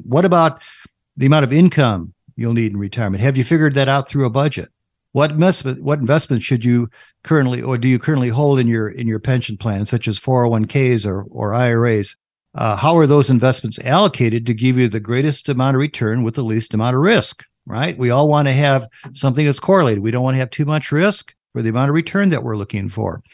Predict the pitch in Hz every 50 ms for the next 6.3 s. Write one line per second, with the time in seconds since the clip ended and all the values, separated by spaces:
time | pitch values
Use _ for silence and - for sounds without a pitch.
0 | - - - - - - - _ _ _ - 131 127 127 135 185 254 254 196 143
1 | 113 110 110 113 123 123 123 117 139 143 147 151 139 160 175 175 170 165 180 226
2 | 262 233 143 139 123 107 98 92 90 - - - - 117 110 110 107 101 - -
3 | 120 110 110 - 120 110 107 110 98 - - 131 135 151 147 139 156 160 151 151
4 | - 160 156 135 - 170 180 185 151 - - - - _ _ _ _ _ _ _
5 | - 127 127 127 120 127 127 139 156 170 180 190 170 - - 196 226 214 - -
6 | 131 107 92 85 - -